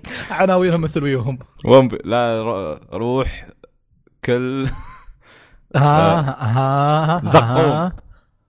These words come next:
Speaker 1: آه، أوكي. الله يسامحك. زين.
Speaker 2: <laughs> آه، شو الطرح الوضيع. المهم، مش مشكلة. <laughs> فقلنا عندنا دانجر رومبا.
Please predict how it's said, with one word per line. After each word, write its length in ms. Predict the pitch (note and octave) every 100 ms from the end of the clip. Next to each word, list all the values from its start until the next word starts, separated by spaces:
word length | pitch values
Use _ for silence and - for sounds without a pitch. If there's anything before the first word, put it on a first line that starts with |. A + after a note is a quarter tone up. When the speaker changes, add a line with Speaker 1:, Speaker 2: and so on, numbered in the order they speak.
| _ _ _ _
Speaker 1:
آه، 400 | A2+ A2+ G#2+ G2
أوكي. 420 | G#2 - A#2 G2+ G2 - D#3+
الله 180 | C#3+
يسامحك. 540 | A#2+ A2 G#2 - - - - _ - - -
زين. 340 | B2 A2 B2+ E3
Speaker 2:
<laughs> 880 | - - _ - - - - F3 -
آه، 160 | A2+ G#2
شو 160 | C3
الطرح 260 | A2+ G#2+ G2
الوضيع. 380 | G#2 G2+ G2 F#2+ - - - A2
المهم، 380 | B2+ E3 F3+ C#3+
مش 120 | C3
مشكلة. 360 | B2+ - A#2+ A2+
<laughs> 100 | - - - - - - - - - - - - - E4+ - - - _ - - - A4 _ A#4 _ - - _ _ - - - - - A3+ G3+ G#2+
فقلنا 320 | D3 G3+ F#3+
عندنا 180 | E3+ D#3+
دانجر 340 | D#3 D#3 D3
رومبا. 480 | C3+ C3 C3 D#3 -